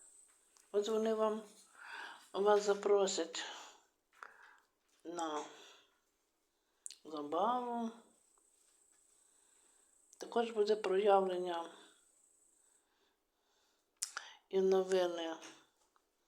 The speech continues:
пажика жезлів, молодого якогось, мужчини молодшого.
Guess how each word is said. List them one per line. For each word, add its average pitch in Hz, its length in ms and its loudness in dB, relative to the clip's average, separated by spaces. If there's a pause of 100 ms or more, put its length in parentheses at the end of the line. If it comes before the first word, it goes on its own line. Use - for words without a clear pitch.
(580)
пажика 160 520 -2
жезлів, 196 760 2 (1040)
молодого 160 680 0
якогось, 175 760 -2 (4000)
мужчини 165 640 0
молодшого. 175 920 -4